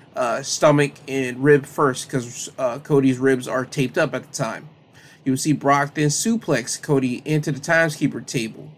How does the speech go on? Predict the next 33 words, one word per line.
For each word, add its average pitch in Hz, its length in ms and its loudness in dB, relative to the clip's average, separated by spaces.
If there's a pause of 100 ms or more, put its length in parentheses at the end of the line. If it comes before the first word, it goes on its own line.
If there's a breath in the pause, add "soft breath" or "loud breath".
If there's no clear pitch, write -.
(220)
Well, 127 180 0
not 147 220 2
table, 127 300 0
Timekeeper 123 580 -2
area. 156 380 0 (760 loud breath)
Then 147 100 2
you 156 80 4
will 160 80 2
see 151 500 2
Brock 143 440 0 (120)
grab 147 200 2
a 151 80 2
steel 156 240 0
chair 147 340 4
and 139 100 2
hit 143 200 0
Cody 143 260 2
in 139 60 2
the 139 60 0
back 127 240 0
with 127 120 -6
a - 20 -10
steel 123 340 -6
chair. - 520 0 (580 soft breath)
Brock 127 260 4
would 127 100 0
then 131 100 0
grab 127 220 -2
a 131 40 -6
steel 135 240 0
step 135 360 2
and 135 180 0
just 127 380 -4